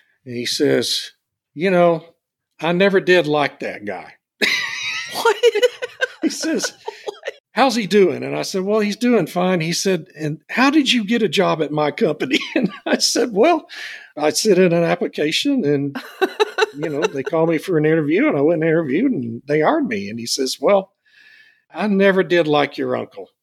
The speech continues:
Speaker 2: Oh, that's so
Speaker 1: "And I haven't
Speaker 2: random.
Speaker 1: seen him in forty years, but I want you to know that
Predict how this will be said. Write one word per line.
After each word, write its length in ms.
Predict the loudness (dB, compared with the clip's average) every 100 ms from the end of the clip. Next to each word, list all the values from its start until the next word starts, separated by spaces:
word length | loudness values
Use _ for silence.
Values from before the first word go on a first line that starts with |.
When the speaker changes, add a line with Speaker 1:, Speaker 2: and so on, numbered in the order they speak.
| _ _ _ -6
Speaker 2:
Oh, 520 | -6 -2 0 0 -2 -6 -4
that's 240 | -4 -4
so 220 | -8 -6 0
Speaker 1:
"And 100 | 0
I 80 |
haven't 240 | 2 2 2
Speaker 2:
random. 220 | 0 0
Speaker 1:
seen 200 | -2 -2
him 180 | -2 -2
in 160 | -4 -2
forty 360 | 2 4 4
years, 540 | 2 4 4 2 -2 -14 _ _ _ -20 -20 _
but 140 | -6 -2
I 40 |
want 360 | 2 2 2 -2
you 60 |
to 100 | 0
know 500 | 2 2 2 0 -6 _ _ _ -4
that 420 | 0 0 0